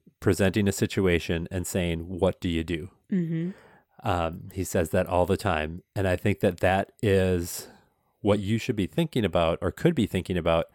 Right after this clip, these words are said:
Speaker 1: every time you give a G M intrusion.
Speaker 2: Yeah.
Speaker 1: Like, when you do a G M intrusion, do your G M intrusion and end it with, "What do you do?"
Speaker 2: <laughs> The ball
Speaker 1: I
Speaker 2: is
Speaker 1: think
Speaker 2: back
Speaker 1: that
Speaker 2: in your
Speaker 1: that's
Speaker 2: court, players.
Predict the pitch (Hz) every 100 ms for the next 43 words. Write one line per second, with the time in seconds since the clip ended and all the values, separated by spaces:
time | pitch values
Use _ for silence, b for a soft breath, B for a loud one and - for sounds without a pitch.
0 | B B B B - 113 131 113 - 104
1 | 98 95 90 95 101 90 92 90 87 -
2 | 90 90 80 87 82 82 - 90 87 82
3 | 71 - 76 78 104 110 190 175 170 -
4 | b b b b b b - 92 101 101
5 | 107 117 107 117 113 101 - 95 87 78
6 | 98 98 110 101 117 113 107 - 107 92
7 | 80 - _ - 117 - 104 98 104 98
8 | 87 - - _ _ 95 90 87 - 85
9 | 85 85 76 90 - 202 196 190 - _
10 | _ _ b b 190 190 214 190 196 185
11 | 185 185 180 - 165 - 165 143 151 180
12 | -